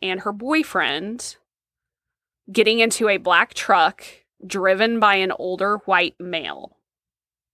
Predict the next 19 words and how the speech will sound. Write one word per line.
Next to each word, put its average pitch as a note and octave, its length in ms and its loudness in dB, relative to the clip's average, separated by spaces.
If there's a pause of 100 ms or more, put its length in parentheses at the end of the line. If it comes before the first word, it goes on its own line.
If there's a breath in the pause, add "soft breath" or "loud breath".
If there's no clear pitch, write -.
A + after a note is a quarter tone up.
(1080)
So G3 540 4
she A3+ 520 2
is B3 180 4
reported G#3+ 580 0
missing F#3 440 -2
July E3+ 340 2
thirtieth F#3 580 2
of F3 140 -8
two F#3 140 -2
thousand F#3 380 2
three E3 540 0 (320)
and F3 180 0
found E3 540 2 (180)
August F#3 520 2
twenty-ninth E3+ 1300 -4
of E3+ 220 0
two E3 180 -2
thousand C#3 520 -2
three. - 400 -10